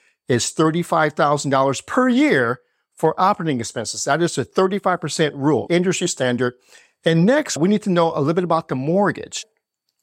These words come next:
Now, I'm gonna give you default terms. This is what we use in our company until a lender tells us otherwise. So these are default terms. We're gonna use a down payment of twenty-five percent. It's pretty,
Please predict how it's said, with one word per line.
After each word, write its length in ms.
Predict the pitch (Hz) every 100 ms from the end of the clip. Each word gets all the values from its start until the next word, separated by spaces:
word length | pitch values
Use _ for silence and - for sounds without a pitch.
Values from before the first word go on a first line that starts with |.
| - - - -
Now, 340 | 175 135 - - - -
I'm 100 | 160
gonna 140 | 214
give 200 | 175 190
you 140 | 175 160
default 520 | 117 220 - 180 156
terms. 340 | - 143 147
This 140 | 131 160
is 40 |
what 160 | 185 175
we 80 | 175
use 220 | 180 170
in 80 | 156
our 120 | 131
company 540 | - 202 160 135 135 _ _ _
until 320 | 156 151 - 180
a 40 |
lender 440 | 139 190 190 180
tells 300 | 175 185 160
us 100 | 147 -
otherwise. 480 | 160 156 110 107 -
So 100 | 143
these 240 | 160 156
are 100 | 143
default 540 | 110 156 202 - 208 214
terms. 400 | 180 151 147 - _ _ -
We're 80 | 320
gonna 160 | 320
use 340 | 226 214 202 196
a 120 | 143
down 380 | 117 180 196 180
payment 380 | - 196 185 -
of 160 | 131
twenty-five 520 | - 175 160 147 131 110
percent. 340 | 117 120 -
It's 100 | -
pretty, 380 | - 190 190 165